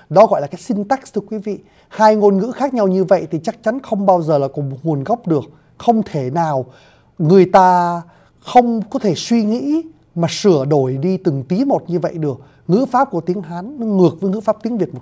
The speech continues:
trăm phần trăm. Đó là điều đầu tiên cho phép chúng ta hoàn toàn yên ổn rằng không lo sợ gì chúng ta mượn bao nhiêu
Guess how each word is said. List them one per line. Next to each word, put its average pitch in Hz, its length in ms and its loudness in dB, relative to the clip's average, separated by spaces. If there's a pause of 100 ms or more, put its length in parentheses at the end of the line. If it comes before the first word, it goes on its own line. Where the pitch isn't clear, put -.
trăm 165 140 -2
phần 131 180 -10
trăm. 151 220 -8 (300)
Đó 214 80 6
là 226 60 10
điều 170 160 4
đầu 151 140 2
tiên 180 240 -2
cho 180 100 -2
phép 196 120 -4
chúng 226 180 -6
ta 185 260 2
hoàn 139 220 -2
toàn 135 320 -2 (180)
yên 240 200 2
ổn 135 320 -4
rằng 147 220 0 (400)
không 262 440 2 (240)
lo 247 340 8
sợ 165 300 2
gì 147 320 -2 (320)
chúng 226 180 -2
ta 226 120 4
mượn 190 320 2
bao 196 140 4
nhiêu 196 200 0